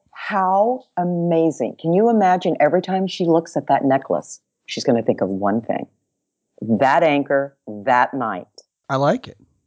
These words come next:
Speaker 1: And how creative you are. They don't call me the Seduction Babe for nothing.
Speaker 2: Can I give her a vacuum cleaner with the same results?
Speaker 1: No. No, no, no, no. I don't, well, um,
Speaker 2: How about an iron?
Speaker 1: <laughs> No.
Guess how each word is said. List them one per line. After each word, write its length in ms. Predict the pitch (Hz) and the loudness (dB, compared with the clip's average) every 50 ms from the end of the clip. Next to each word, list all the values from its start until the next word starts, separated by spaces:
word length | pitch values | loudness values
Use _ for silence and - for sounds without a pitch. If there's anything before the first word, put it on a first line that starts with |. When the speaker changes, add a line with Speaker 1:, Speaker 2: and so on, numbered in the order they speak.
| _ - | _ -4
Speaker 1:
And 180 | 151 147 156 143 | -2 -2 -2 0
how 160 | 147 156 143 | 0 -2 -2
creative 600 | 139 - - 165 151 139 131 127 117 - - - _ _ _ _ _ - | -2 -4 -4 -2 0 2 2 0 0 -4 -8 -12 _ _ _ _ _ -4
you 140 | 131 127 117 | -2 -2 0
are. 240 | 104 92 87 - _ _ _ _ _ _ _ _ _ _ - | 0 -2 -6 -10 _ _ _ _ _ _ _ _ _ _ -6
They 120 | 135 120 | -6 -6
don't 340 | 120 117 - 156 165 202 208 | -4 -2 0 0 0 0 -4
call 200 | - 226 240 247 | -4 -4 -2 -2
me 120 | 254 262 | 0 0
the 140 | 254 269 254 | 0 -2 -2
Seduction 580 | 262 - 254 180 196 185 180 - - - 208 180 | -2 -4 -4 -2 -2 -4 -4 -4 -8 -8 -6 -2
Babe 240 | - 151 151 165 165 - | 0 0 0 0 -2 -4
for 100 | - 254 | -6 -6
nothing. 800 | 277 320 381 440 440 - _ - 196 156 139 135 127 127 131 127 _ _ _ _ _ _ _ | -4 -4 -6 -10 -12 -12 _ -4 -2 0 0 0 0 -2 -4 -8 _ _ _ _ _ _ _
Speaker 2:
Can 160 | - 202 202 | -2 0 2
I 80 | 214 233 | 2 2
give 180 | 220 247 262 269 | 2 0 0 2
her 160 | 269 254 226 | 2 2 2
a 60 | 190 | 2
vacuum 500 | 156 156 156 156 160 156 - 190 190 196 | 4 4 4 4 2 2 2 0 0 0
cleaner 340 | - - 202 202 196 202 208 196 | 0 -2 -2 -2 0 -2 -2 -2
with 100 | 180 - | -4 -4
the 60 | - 147 | -6 -8
same 280 | - 175 165 170 160 | -6 -4 -4 -2 -2
results? 500 | 147 131 135 135 135 160 - - - - _ _ - | -4 -2 -2 -2 -2 -2 -4 -10 -20 -20 _ _ -6
Speaker 1:
No. 240 | 175 180 175 131 104 - - _ _ _ - | 0 2 2 2 2 -2 -10 _ _ _ -12
No, 180 | 135 135 131 | -6 -6 -4
no, 120 | 123 127 120 | -2 -2 -4
no, 140 | 117 110 107 | -4 -6 -8
no. 80 | - - | -8 -6
I 120 | - 123 | -6 -6
don't, 120 | 135 - - | -6 -6 -6
well, 260 | - 156 151 147 - | -2 0 0 0 0
um, 300 | - 151 147 151 147 143 143 | 0 2 2 2 2 2 0
Speaker 2:
How 60 | 160 | 0
about 160 | 165 180 170 | 2 4 4
an 100 | 151 143 | 4 4
iron? 420 | 135 127 127 123 113 107 107 110 - _ _ _ _ _ _ _ _ _ _ _ _ - - | 4 2 0 0 -2 -4 -6 -8 -12 _ _ _ _ _ _ _ _ _ _ _ _ 0 0
Speaker 1:
<laughs> 80 | - - - - 807 762 698 698 - - - - | 0 0 -2 -18 -16 -16 -14 -14 -14 -12 -2 0
No. 420 | 226 226 226 - - - 202 - | 0 0 0 -2 -2 -2 -2 -4